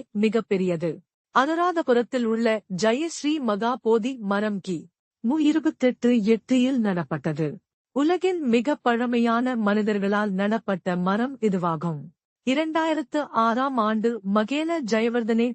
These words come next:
தென்னாப்பிரிக்காவுக்கு எதிராக முன்னூற்று எழுபத்தி நான்கு ரன்கள் எடுத்தார். இது அப்போது உலக சாதனையாக இருந்தது. இலங்கையின் மத்திய மலைநாடு பகுதி உலகில் மிக அதிக அளவு மின்னல் விழும் பகுதியாகும்.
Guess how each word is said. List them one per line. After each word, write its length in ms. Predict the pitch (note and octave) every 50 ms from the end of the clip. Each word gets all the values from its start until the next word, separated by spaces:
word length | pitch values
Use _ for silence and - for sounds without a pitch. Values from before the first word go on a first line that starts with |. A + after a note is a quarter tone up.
| - -
தென்னாப்பிரிக்காவுக்கு 1120 | A#3+ A#3 A#3+ B3 C#4+ D#4 D#4+ - D#4 D4 C#4+ - - A#3 A3+ G#3+ G#3+ A3 - - B3+ A3+ G3
எதிராக 560 | F#3+ F3 F#3+ F#3+ F#3+ F#3 F3+ - G#3 G#3 G#3 - _
முன்னூற்று 600 | - G#3+ B3+ D4 E4 F4 F4+ F#4 - - D#4 D#4 B3+ G3+
எழுபத்தி 500 | A3 A3+ A3+ C4 A#3 C#4+ D4 - - C#4
நான்கு 400 | A#3+ A#3+ A#3+ A#3+ A#3+ A3 C4+ B3
ரன்கள் 420 | G#3 G#3 G#3 G#3 G#3 A3 A3+ A#3 G#3
எடுத்தார். 540 | G3+ F#3+ F3 F3 E3 - F#3+ F3 D3+ C#3 - - _ _ _ _ _ _ -
இது 200 | B3+ B3 C4+ C4+
அப்போது 600 | - A3+ A#3 - - C4+ B3+ B3+ G#3+ C4+ C#4+ C#4+
உலக 420 | C4 A#3 B3 C4 D4+ D#4 - E4+ D#4
சாதனையாக 760 | - - A#3+ A#3+ A#3+ B3+ B3 B3 A#3+ A#3 A3 A3+ A3 C#4
இருந்தது. 580 | C#4 A#3 A3 G3+ F#3+ F3+ E3+ F3 E3+ D#3 E3+ D#3 F3+ F#3+ _ _ _ _ _ _ -
இலங்கையின் 560 | B3 C4+ D4+ E4+ F4 F4+ F4 F4 F4 F4 E4+ D4
மத்திய 520 | A3+ G3+ A3 A#3 A#3 A3 C#4+ D4+ D#4+ E4+ E4+
மலைநாடு 600 | C#4 A#3 G#3+ A3+ B3+ D4+ D#4+ D#4 C#4 C#4+ C4+ C#4+ C#4+ -
பகுதி 380 | B3+ A3+ G#3 A#3+ G#3+ B3 B3
உலகில் 480 | A3+ G3 G3+ G3+ G#3+ G#3+ G#3+ A#3+ A#3+ A#3+ - _
மிக 340 | - G#3 A3+ C4 B3 E4 E4 - -
அதிக 300 | G3+ A3 G3+ B3+ A#3+ C4+ B3+
அளவு 300 | A3+ G#3 G#3 G#3+ G#3 B3+ C#4+
மின்னல் 440 | C4 A#3+ G#3+ A#3+ C4 D4+ D#4+ D#4+ D#4
விழும் 380 | B3 A3+ A3+ G#3+ A#3+ A#3+ A#3 G3
பகுதியாகும். 760 | A3+ G3+ F3+ G#3+ F#3+ G3+ G3+ F#3+ F3+ E3+ D#3 F#3 F3+ D#3+